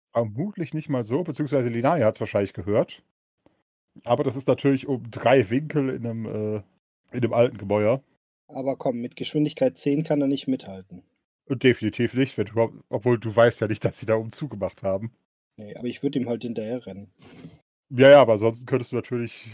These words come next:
Speaker 1: locker flockig hinterher rennen und zusehen, wie er jämmerlich versucht, die Tür aufzumachen.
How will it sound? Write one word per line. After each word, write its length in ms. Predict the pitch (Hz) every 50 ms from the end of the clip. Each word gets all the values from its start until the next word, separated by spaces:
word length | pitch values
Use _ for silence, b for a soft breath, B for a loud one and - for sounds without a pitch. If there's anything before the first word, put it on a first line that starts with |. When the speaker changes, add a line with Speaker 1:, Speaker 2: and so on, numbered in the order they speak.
| 113 113
Speaker 1:
locker 380 | 110 104 107 131 143 - - 131
flockig 360 | - - 135 131 - - 127
hinterher 440 | - 120 - 127 110 107 135 139 123
rennen 220 | 117 117 107 127 117
und 160 | 120 110 -
zusehen, 380 | - 151 147 131 117 123 113 113
wie 60 | 123
er 80 | 107
jämmerlich 340 | 107 113 117 117 113 120 113
versucht, 320 | - 120 107 104 113 107 -
die 60 | -
Tür 240 | _ - - 117 107
aufzumachen. 520 | 98 - - - 98 98 101 - 139 139